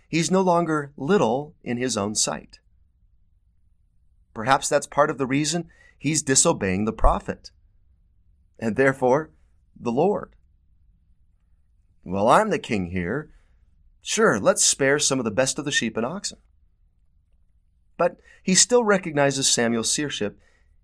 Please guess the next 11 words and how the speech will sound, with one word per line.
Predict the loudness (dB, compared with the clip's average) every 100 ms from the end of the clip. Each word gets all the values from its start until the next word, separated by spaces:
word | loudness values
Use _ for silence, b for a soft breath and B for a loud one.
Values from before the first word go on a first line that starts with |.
| -10
and | -4
begins | -2 0 0 0
to | -2
take | 0 0 0
more | 0
responsibility | 0 0 0 0 -4 -4 -4 -4
in | -4
verses | -2 -2 -2
twenty | -2 -4 -4
through | -6
twenty-one. | -4 -4 -6 -10